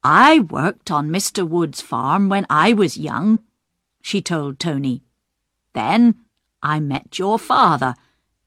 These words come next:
and we moved to the town. But I enjoyed farm work, and I think you'll like it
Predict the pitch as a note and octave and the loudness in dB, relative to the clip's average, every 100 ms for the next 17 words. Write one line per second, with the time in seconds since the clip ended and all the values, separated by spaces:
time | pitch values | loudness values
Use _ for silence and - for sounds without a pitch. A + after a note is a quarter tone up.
0 | _ B3+ B3 A3+ G3+ D#3+ C#3 D#3 F#3 - | _ 4 4 4 2 2 0 0 0 -6
1 | - C#4 C#4+ - E3+ D3 C3 B2+ B2 _ | -8 -4 -4 -4 -4 -4 -4 -10 -14 _
2 | _ _ _ _ _ _ _ - D#3+ - | _ _ _ _ _ _ _ -6 -4 -2
3 | D3+ B3 E4+ C#4 C#4+ - D#3 A#3 F#4+ G3+ | 0 0 -2 -4 -4 -4 -4 -2 -2 -4
4 | - B2+ A#2+ C3 C#3+ C#3 - - - _ | -6 -8 -8 -8 -8 -8 -10 -16 -20 _
5 | _ _ _ _ _ _ _ - F#4+ F#4+ | _ _ _ _ _ _ _ -2 0 2
6 | F4 F#4 - B3+ B3 - F3+ G3+ D#3 C#3 | 2 2 0 0 0 0 0 2 2 0
7 | C3 C3 C3 F3 | -4 -6 -6 -6